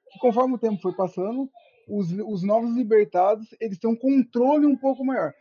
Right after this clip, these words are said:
Não estou dizendo que eles são os escolhidos, não. Mas eles têm um controle maior do, de, da Matrix, assim. Por si só, eu acho.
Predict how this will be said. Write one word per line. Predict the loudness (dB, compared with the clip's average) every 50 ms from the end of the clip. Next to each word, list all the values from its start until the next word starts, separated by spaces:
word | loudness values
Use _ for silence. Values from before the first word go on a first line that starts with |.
| _ _
Não | -8 -6 -4
estou | -2 0 0 0 0
dizendo | 0 -2 -2 -2 -4
que | -6 -6 -6
eles | -2 0 0 0 0 -2 -8
são | -8 -6 -6
os | -6 -6
escolhidos, | -8 -10 -6 -4 -4 -2 -2 -6 -6 -6
não. | -6 -6 -6 -6 -8 _ _ _ _ -8
Mas | -4 -4 -2
eles | -2 -2 -4 -4
têm | -10 -10 -10
um | -10 -8
controle | -6 -6 -6 -6 -4 -4 -4 -4 -4
maior | -4 -4 -4 -2 -2 -2 -4 -4
do, | -4 -6 -8 -8 -6 -6 -6 -6 -6 -8 -12 _ _ _ _ _ _ _ _ _ _ _
de, | -20 -18 -10 -2 2 4 4 4 2 -2 _ -14
da | -8 0 0 2
Matrix, | 2 2 0 0 -4 -10 -10 -8 -10 -10
assim. | -10 -8 -8 -8 -8 -8 -10 _ _ _ _ _ _ _ _ _ _ _ _ _ _ _ _ -6
Por | -4 -4 -4
si | -4 -8 -10
só, | -8 -6 -4
eu | -4 -2 -4 -4
acho. | -8 -10